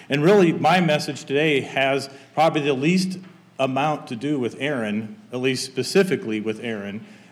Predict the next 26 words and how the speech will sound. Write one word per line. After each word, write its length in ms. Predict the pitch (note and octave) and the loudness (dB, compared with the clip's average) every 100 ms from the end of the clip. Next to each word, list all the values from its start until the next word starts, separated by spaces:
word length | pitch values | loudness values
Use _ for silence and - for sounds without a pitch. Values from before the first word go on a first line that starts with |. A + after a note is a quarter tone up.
| - | -4
than 200 | C3+ C3 | -2 0
everything 340 | C3+ C3+ B2+ B2 | 0 0 0 0
else 220 | A#2+ A2+ | 0 -2
that's 160 | G#2+ | -8
said. 280 | - A2 F#2+ | -4 -4 -4
So 80 | - | -4
maybe 220 | G#2+ A#2+ | 0 2
this 180 | A#2 A2+ | 0 -2
will 60 | G#2+ | -4
be, 380 | A2+ G#2+ G#2+ - - - - | -2 -2 -4 -16 -20 -16 -4
uh, 160 | A2+ A2 | -2 0
a 80 | |
little 220 | A#2 A#2+ A2+ | 0 0 0
different. 500 | A2+ G#2+ G#2 F#2 - - - - - | -2 -4 -6 -8 -12 -20 -20 -20 -2
So 160 | D#3+ | 2
I 120 | D#3 | 4
was 120 | F3+ E3 | 4 4
thinking, 440 | G#3 F#3 D3 - | 4 4 2 0
you 60 | D3+ | 0
know, 120 | C3+ | 0
God's, 500 | B2 D#3+ F3+ E3+ - - - - - | 2 4 4 2 -6 -10 -18 -16 -2
God's, 420 | D3+ D3 - - | 2 2 0 -6
uh, 160 | B2 A#2 | -4 -2
in 100 | B2 | -2
the 80 | A2+ | -4
scriptures, 760 | - E3 E3 E3 D#3 - - | -2 -2 0 0 0 -2 -6